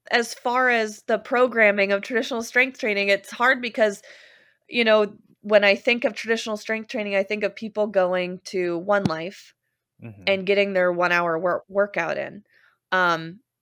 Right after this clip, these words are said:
Speaker 1: and they don't have a ton of structure. They don't have a ton of guidance.
Speaker 2: Mm-hmm.
Speaker 1: Um, <laughs> so as far as, like, what that looks like, I don't know, because it varies a lot from person to person, depending
Speaker 2: Mm-hmm.
Speaker 1: on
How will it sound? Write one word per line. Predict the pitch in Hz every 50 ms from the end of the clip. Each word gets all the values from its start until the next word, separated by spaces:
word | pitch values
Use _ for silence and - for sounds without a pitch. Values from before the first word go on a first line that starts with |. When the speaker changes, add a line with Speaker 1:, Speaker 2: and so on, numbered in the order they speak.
| _ _
Speaker 1:
and | 196 202 202
they | 202 196
don't | 180 202 190 196 190 -
have | - - - - 262 226 214 196 190 190 202 -
a | - 190 185
ton | 185 - - 208 180 170 175
of | 165 160 160 165 190 196 - - _ _
structure. | _ - - - 208 196 - - - 220 214 220
They | 214 196 180
don't | 175 170 - 180
have | 180 185 180
a | 180
ton | 180 - 202 180
of | 170 180 180
guidance. | 165 160 160 165 165 190 208 220 - - - - - _ _ -
Speaker 2:
Mm-hmm. | 104 98 104 101 92 92 101 - _ _ _ _
Speaker 1:
Um, | 185 185 180 170 165 165 - -
<laughs> |
so | - - - 339 - 269 226 214 - _ _ _ _ _ _ -
as | 226 233 -
far | - 254 262 339 349
as, | 370 294 269
like, | 262 220 214
what | 208 190 196 247 302 -
that | - 311 - - 254
looks | - - - - -
like, | 381 392 381 381 - - _ _ _ _ _ _ _
I | - 226 233
don't | 233 254 262 262 - 233
know, | 233 269 294 285 220 196 208 254 330 302
because | 254 240 220 - 254 233 220 208
it | 233 214 202 202
varies | 196 208 214 226 233 226 214 220
a | 214
lot | 202 196 190 - - -
from | - - 202 190 -
person | - 190 196 - - 190
to | 185 175
person, | 175 - 214 208 220 - - 170 165 180 185
depending | - 202 190 190 - 196 185 185 185 185 175
Speaker 2:
Mm-hmm. | 175 170
Speaker 1:
on | 170 165